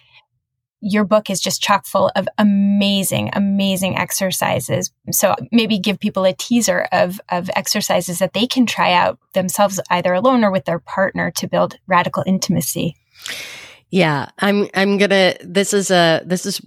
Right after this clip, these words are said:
Speaker 2: just about my very favorite thing to do myself and, and to introduce to clients and friends and family members and anybody who's willing to listen. <laughs> Take a piece of fruit, like a, a peach.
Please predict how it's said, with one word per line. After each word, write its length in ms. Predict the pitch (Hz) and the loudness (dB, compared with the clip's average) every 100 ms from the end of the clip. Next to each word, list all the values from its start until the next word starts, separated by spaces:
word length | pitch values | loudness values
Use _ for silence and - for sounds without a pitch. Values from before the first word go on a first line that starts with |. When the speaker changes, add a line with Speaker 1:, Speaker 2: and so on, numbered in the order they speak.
| - 175 - | -14 -12 -8
Speaker 2:
just 300 | - 190 - | -2 -2 0
about 400 | 175 170 160 160 | -2 2 2 2
my 160 | 156 143 | 0 0
very 480 | 139 139 180 180 185 | -2 2 4 4 2
favorite 400 | 180 160 147 - | 0 0 0 0
thing 180 | 156 | -2
to 100 | 151 | -2
do 140 | 151 151 | -2 -2
myself 680 | 143 131 - 185 214 220 - | -2 -2 2 4 2 -2 -6
and, 300 | 156 147 135 - | -4 -4 -4 -6
and 260 | 156 143 | -6 -4
to 360 | - 147 139 - | -2 -2 -2 -2
introduce 720 | 165 165 151 151 147 - - | -2 -2 -4 -2 -2 -2 -2
to 480 | - 147 131 135 - - | 0 0 0 -2 -8 -8
clients 540 | - 170 165 156 151 | 2 4 4 2 0
and 160 | 123 123 | -4 -6
friends 520 | - 165 156 151 147 | 0 2 2 0 -2
and 200 | 123 131 | -4 -4
family 380 | - 170 156 151 | 0 2 2 2
members 400 | 147 147 151 143 | 0 0 0 0
and 160 | 139 - | -2 0
anybody 460 | 180 202 165 160 | 0 2 2 0
who's 220 | 156 165 | 0 -2
willing 280 | 151 147 143 | 0 0 -2
to 120 | 143 160 | -2 -2
listen. 420 | 135 - - - - - 320 - 269 - - _ _ _ | 0 -4 -8 -4 -4 0 -2 0 -4 -6 -20 _ _ _
<laughs> 720 | - - 370 349 320 285 - | -2 0 2 0 -4 -8 -10
Take 240 | - 208 214 | 0 2 2
a 40 | |
piece 260 | 233 240 - | 2 2 2
of 100 | - | 0
fruit, 440 | - 185 147 - _ _ _ _ _ _ - | 2 2 2 -2 _ _ _ _ _ _ -2
like 360 | 175 151 - - - | 2 2 0 -6 -6
a, 80 | - - - _ | -6 -16 -20 _
a 100 | 170 | -8
peach. 500 | - - 190 - | -2 0 0 0